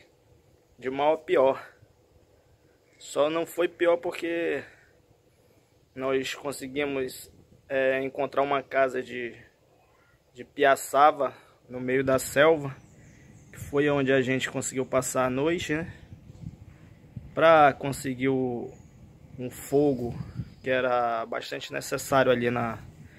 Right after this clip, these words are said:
naquela situação. Primeiramente nós tentamos um, um, um fuzil, um disparo de, tipo de fuzil,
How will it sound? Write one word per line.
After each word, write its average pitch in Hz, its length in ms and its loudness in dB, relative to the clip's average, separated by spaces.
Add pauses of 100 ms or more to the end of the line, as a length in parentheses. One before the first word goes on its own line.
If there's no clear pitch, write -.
(340)
naquela 127 320 -4
situação. 123 880 -2 (1200)
Primeiramente 135 600 -2
nós 135 180 -6
tentamos 131 560 -6
um, 127 400 -8 (1700)
um, 113 440 -14 (300)
um 127 380 -8
fuzil, 160 640 -2 (1080)
um 120 60 -20
disparo 127 640 0
de, 113 280 -14 (960)
tipo - 140 -20
de 120 100 -12
fuzil, 135 560 -8